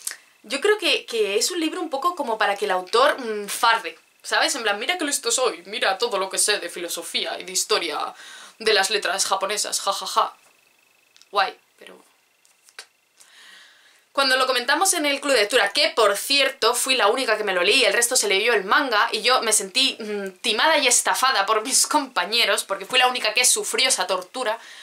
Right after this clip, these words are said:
Pero bueno, hablándolo con ellos, consideramos que quizá el problema es que es un libro que se publicó en fascículos, y eso hace, pues, que, mm, sea más difícil para el autor, mientras lo va publicando, tener una visión global del libro. Y eso hace que cuando lo leamos, pues, no tenga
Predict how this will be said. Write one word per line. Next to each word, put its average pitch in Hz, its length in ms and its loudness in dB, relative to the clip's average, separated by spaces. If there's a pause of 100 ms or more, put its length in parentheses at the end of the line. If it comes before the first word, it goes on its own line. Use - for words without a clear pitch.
(200)
Pero 311 200 4
bueno, 196 260 0 (100)
hablándolo 330 380 2
con 240 160 -2
ellos, 220 360 2
consideramos 233 580 0
que 240 180 -4
quizá 233 640 0 (320)
el 262 120 2
problema 240 300 2
es 247 80 2
que 208 160 2
es 208 140 4
un 247 80 -6
libro 208 220 -2
que 254 80 -4
se 196 120 2
publicó 185 480 -2
en 208 100 0
fascículos, 208 800 -2
y 220 160 0
eso 220 180 4
hace, 226 220 0
pues, 247 240 -4
que, 175 240 -2
mm, 190 200 -10 (180)
sea 233 200 2
más 269 140 2
difícil 233 460 -4
para 202 120 2
el 190 60 2
autor, 185 260 0
mientras 208 220 -4
lo 180 80 -6
va 180 140 4
publicando, 220 480 0
tener 202 180 -2
una 214 160 2
visión 202 380 -4
global 190 340 0
del 175 160 -6
libro. 170 320 -8 (360)
Y 247 80 0
eso 269 140 2
hace 247 160 0
que 233 80 -6
cuando 202 220 0
lo 180 80 2
leamos, 190 400 2
pues, 208 240 0
no 220 300 -2
tenga 240 280 2